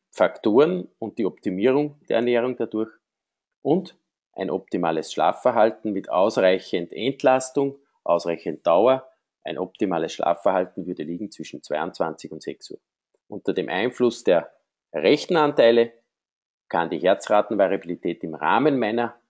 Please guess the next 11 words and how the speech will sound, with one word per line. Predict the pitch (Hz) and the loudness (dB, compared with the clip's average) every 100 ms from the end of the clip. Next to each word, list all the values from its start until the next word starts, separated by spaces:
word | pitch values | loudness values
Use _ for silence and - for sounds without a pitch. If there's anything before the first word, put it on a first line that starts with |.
| _ _ _ _ - | _ _ _ _ -4
individuellen | 131 143 131 110 98 101 | 0 2 2 2 2 0
Voraussetzungen | 98 78 78 - 82 - 101 98 | 0 2 0 -4 -10 -8 -8 -4
dann | 82 76 | -4 -4
auch | 80 90 | -6 -6
wieder | 90 95 _ _ _ _ | -4 -6 _ _ _ _
steigen. | - 73 69 - - _ _ _ _ _ _ _ _ _ _ _ _ _ - | -8 -4 -4 -6 -18 _ _ _ _ _ _ _ _ _ _ _ _ _ -14
Ich | 117 - | -8 -2
danke | 87 101 147 147 147 _ | 0 2 2 2 0 _
für | - | 0
die | 160 | 2
Aufmerksamkeit. | 78 - 80 - - - - | 2 0 -6 -12 -20 -16 -18